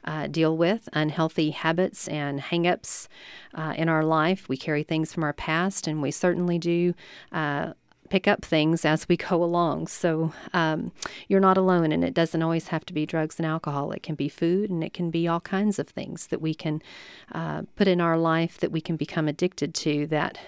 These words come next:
distract us from our priorities and from living a healthy, successful life.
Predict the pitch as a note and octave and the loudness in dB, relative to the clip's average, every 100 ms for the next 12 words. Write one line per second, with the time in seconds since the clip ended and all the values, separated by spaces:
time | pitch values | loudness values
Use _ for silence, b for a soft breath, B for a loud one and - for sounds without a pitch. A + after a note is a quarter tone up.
0 | - D3+ - E3 D#3 - E3 - - E3 | -8 -4 0 2 2 0 -4 -4 -4 -4
1 | D3+ D3+ E3 D#3 D#3+ E3 D#3+ D#3+ - D3+ | -4 -6 -4 -2 0 0 0 -2 -4 -8
2 | D#3 - D#3 D#3 D#3+ D#3 D3+ D3 - D#3+ | -8 -4 -4 -2 -2 -2 -2 -2 -2 -2
3 | - D#3 - - - D#3+ - D#3 E3 D#3 | -2 -6 -6 -12 -12 -12 -8 -6 -4 -6
4 | D#3 - | -8 -12